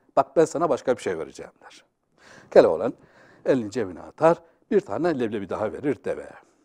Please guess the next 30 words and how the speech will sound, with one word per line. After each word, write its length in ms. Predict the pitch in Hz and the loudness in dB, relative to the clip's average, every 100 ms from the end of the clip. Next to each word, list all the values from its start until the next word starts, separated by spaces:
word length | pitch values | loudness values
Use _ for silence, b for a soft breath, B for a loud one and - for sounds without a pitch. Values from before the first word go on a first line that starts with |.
| _ _ _ | _ _ _
"Hadi 180 | 131 202 | 6 6
bakalım," 380 | 196 180 123 87 | 8 4 2 -6
der, 80 | |
"sen 240 | 78 113 104 | -6 -6 6
ne 80 | 233 | 10
vereceksin 420 | 269 254 247 220 | 10 8 4 4
bana?" 200 | 208 214 - _ _ _ _ _ _ _ _ | 0 -2 -8 _ _ _ _ _ _ _ _
Dev 180 | - 123 - _ _ - | -2 -2 -2 _ _ 0
bir 140 | 254 | 0
tane 360 | - 104 98 165 _ | 0 -8 -8 -12 _
şöyle 260 | - 131 87 - | -8 -6 -6 -12
küçücük 720 | - 294 160 123 - _ _ | -10 -8 -4 -6 -8 _ _
bir 120 | 214 269 _ _ | -6 -6 _ _
sofra 540 | - - 202 - 247 | 2 6 6 8 6
verir 320 | 151 107 101 - _ | 6 0 -6 -10 _
sevgili 400 | 135 113 92 87 | -2 -2 -4 -10
çocuklar 520 | 95 80 - 80 - _ _ _ _ _ _ _ _ _ _ _ _ - | -10 -12 -12 -12 -12 _ _ _ _ _ _ _ _ _ _ _ _ -10
bizim 260 | 127 135 | -6 -6
Keloğlan'a. 540 | - 131 98 80 - - - _ _ _ | -4 -2 -2 -4 -8 -20 -20 _ _ _
Keloğlan 440 | - 139 151 139 147 | -4 0 4 2 2
der 160 | 185 | -4
ki, 160 | - 143 _ _ _ _ _ _ | -4 -16 _ _ _ _ _ _
"Hey 260 | - 220 | 8 8
ya 200 | 196 160 | 8 8
Rabbim," 380 | 156 156 180 156 | 8 4 -2 2
der 120 | 151 | 4
ya, 200 | 151 156 151 B B | 6 4 4 B B
"vere 240 | 233 262 | 12 12
vere," 260 | 226 214 208 | 12 12 10
der, 140 | 208 | 8